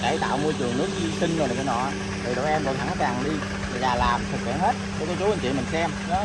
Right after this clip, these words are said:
như về vấn đề anh em, nhiều anh em cũng có ý kiến với mình là ăn máy này nọ thì em với mình cũng sẽ thử luôn, tức là em cái gì em sẽ làm hết. Đó. Dạ, em làm thì nói chung nó thành công hay không thành công, nhưng mà em chia sẻ lên cô chú anh chị mình xem,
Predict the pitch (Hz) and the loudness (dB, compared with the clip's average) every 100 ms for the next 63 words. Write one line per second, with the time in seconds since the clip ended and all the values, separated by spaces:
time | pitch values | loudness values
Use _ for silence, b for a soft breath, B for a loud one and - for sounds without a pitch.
0 | 185 160 - - - - 135 127 139 196 | 0 0 0 -2 -4 -2 0 0 0 2
1 | 160 127 127 147 151 151 151 151 139 131 | 2 2 2 2 2 2 2 2 2 2
2 | 139 147 151 - 165 180 196 190 196 208 | 2 2 2 0 0 2 2 2 0 2
3 | 160 127 120 143 151 156 190 151 113 110 | 2 4 4 4 2 2 2 0 0 0
4 | - - 147 156 139 135 135 131 131 127 | 0 0 0 2 0 0 0 0 0 0
5 | 156 - - - 196 143 120 123 143 147 | -2 -2 -4 -4 -2 2 4 4 2 0
6 | 175 147 127 127 151 139 - 139 151 - | 0 0 0 0 -2 -2 0 0 -2 -2
7 | - - - - 160 190 - - - - | -2 -2 -2 -2 -4 -4 -4 -4 -4 -4
8 | - - - - - - - - - - | -2 -2 -2 0 0 0 0 0 -2 -8
9 | - - - - - - - 160 170 156 | -10 -10 -10 -8 -8 -6 -4 -2 0 2
10 | 143 151 156 156 196 175 170 220 165 196 | 0 0 -2 0 0 0 2 0 0 0
11 | 180 185 185 185 196 156 143 175 175 - | 0 2 2 2 2 2 2 2 0 -8
12 | - 180 180 156 170 180 175 127 147 202 | -8 -2 2 2 4 6 6 6 4 4
13 | 175 175 202 220 160 151 175 180 | 2 4 4 4 4 4 4 4